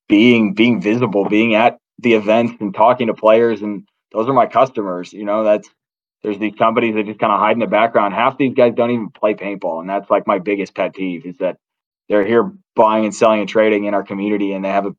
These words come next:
picked up a gun more than five times in their entire life. So that's a, that's a whole, <laughs> whole nother thing. But, uh, I, I just, there's a way I see fit to do these things and to do business. And,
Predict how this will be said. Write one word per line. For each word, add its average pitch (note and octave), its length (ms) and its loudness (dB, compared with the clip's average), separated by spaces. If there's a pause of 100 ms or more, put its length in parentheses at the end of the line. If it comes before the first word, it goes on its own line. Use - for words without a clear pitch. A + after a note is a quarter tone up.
(140)
picked G#2 220 -4
up F#2+ 100 -2
a G2 40 -6
gun G2+ 280 0
more F#2 140 -2
than F2+ 180 -6 (140)
five F#2 240 0
times F#2+ 280 -4
in F#2 60 -8
their F2+ 120 -8
entire F2+ 300 0
life. F2 300 -4
So F#2 300 0 (680)
that's G2 260 0
a, F2+ 320 0 (280)
that's G2+ 160 -6
a G2+ 80 2
whole, A2 340 2 (340)
<laughs> - 320 -20
whole C#3 140 4
nother B2 280 4
thing. A2+ 320 2
But, G#2+ 280 2
uh, G#2 320 4
I, A#2 240 2
I A#2+ 40 2
just, A#2+ 360 0 (140)
there's A#2+ 200 -2
a A#2+ 60 2
way B2 220 4
I A#2+ 200 4 (300)
see B2 540 -2 (280)
fit B2+ 240 -2
to B2+ 80 -10
do A#2+ 220 -4
these B2 260 -6
things C3 340 -4
and A2 100 -8
to G#2 80 -12
do G#2+ 220 -4
business. A2+ 420 -4
And, G2+ 160 -8